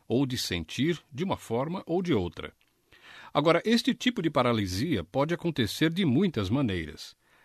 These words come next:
Ela pode vir através de um acidente, uma lesão no pescoço, uma lesão nas costas,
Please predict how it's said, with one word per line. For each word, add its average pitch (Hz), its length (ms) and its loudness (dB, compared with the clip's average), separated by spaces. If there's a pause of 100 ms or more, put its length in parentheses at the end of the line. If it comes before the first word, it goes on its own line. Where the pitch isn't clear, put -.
Ela 101 180 0
pode 147 240 4
vir 127 220 2
através 139 440 0
de 123 140 2
um 143 80 4
acidente, 123 800 0
uma 87 140 -2
lesão 104 440 2
no 156 100 -2
pescoço, 135 600 -2 (400)
uma 104 140 2
lesão 101 320 2
nas 123 180 0
costas, 120 640 -2